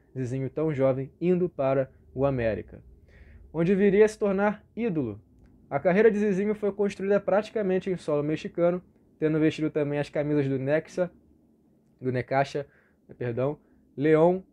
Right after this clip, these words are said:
e Monterrey. É pai de Giovanni e Jonathan dos Santos, que foram revelados pelo Barcelona. Pois é, o, no caso,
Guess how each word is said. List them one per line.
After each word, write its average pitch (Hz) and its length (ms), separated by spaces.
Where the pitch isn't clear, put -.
e 165 80
Monterrey. 160 760
É 190 280
pai 196 200
de 214 80
Giovanni 196 680
e 196 100
Jonathan 170 480
dos 165 200
Santos, - 680
que 143 100
foram 151 280
revelados 139 500
pelo 175 240
Barcelona. 160 840
Pois 123 220
é, 139 200
o, 110 640
no 117 100
caso, 123 420